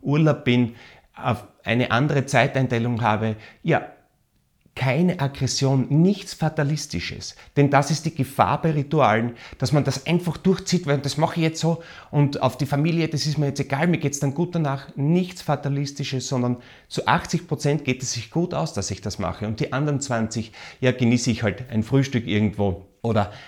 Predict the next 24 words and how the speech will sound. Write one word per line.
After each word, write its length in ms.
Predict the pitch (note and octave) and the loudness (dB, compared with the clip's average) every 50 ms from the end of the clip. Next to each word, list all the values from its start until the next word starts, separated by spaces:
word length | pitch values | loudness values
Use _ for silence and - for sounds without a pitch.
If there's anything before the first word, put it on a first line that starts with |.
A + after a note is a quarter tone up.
| - - | -14 -4
habe 280 | - G#2 G#2+ A#2 A2+ | 0 2 4 4 4
halt 160 | A2 G#2+ - | 4 4 2
eine 200 | G#2 G2+ G#2 - | 2 0 0 0
andere 320 | - G2 A2 A2+ - F2+ A#1+ | 0 0 0 0 0 -2 -4
Anteilung. 480 | - F2+ - - - - F2+ F2+ F#2+ | -4 -6 -8 -8 -8 -8 -6 -4 -2
Wenn 80 | G2+ G#2 | -2 -2
du 160 | C#3+ - - - | -2 -4 -6 -4
achtzig 540 | - - A3 A3+ - - - - G3 F3 - | -2 -2 -2 -4 -6 -10 -6 -4 -4 -4 -4
Prozent 400 | - D#3+ D#3 - E3 D#3+ E3 D#3 | -6 -6 -4 -2 -2 -2 -2 -2
schaffst, 540 | - D#3 D3 C#3+ - - - - - - - - - - - | -2 -2 -2 -2 -4 -6 -10 -14 -16 -18 -20 -20 -20 -10 -4
dein 120 | B2 A#2 | 0 2
Leben 280 | A#2 A#2 B2+ C#3+ E3+ E3 | 4 4 4 4 4 2
so 200 | E3+ - E3+ E3+ | 2 0 0 0
zu 200 | E3 - D#3 - | 0 -2 -4 -4
gestalten, 520 | - C3+ - - C3 B2+ B2 - - G#2+ | -4 -4 -2 0 2 2 2 0 -2 -4
dass 160 | - G#2+ - - | -4 -4 -4 -6
es 160 | G#2+ - - | -8 -8 -6
dich 220 | - A2 - - | -6 -6 -4 0
nährt, 340 | A#2+ A2+ A2 B2+ C3+ C3 - | 0 2 2 2 0 -2 -2
dass 160 | A2 - - | -6 -8 -8
es 100 | G#2 - | -8 -8
dir 140 | - G#2 F2+ | -6 -4 -4
was 140 | G2 F2+ - | -4 -6 -6
bringt, 340 | - - A2 A2+ A2+ - | -6 -4 -2 -2 -2 -4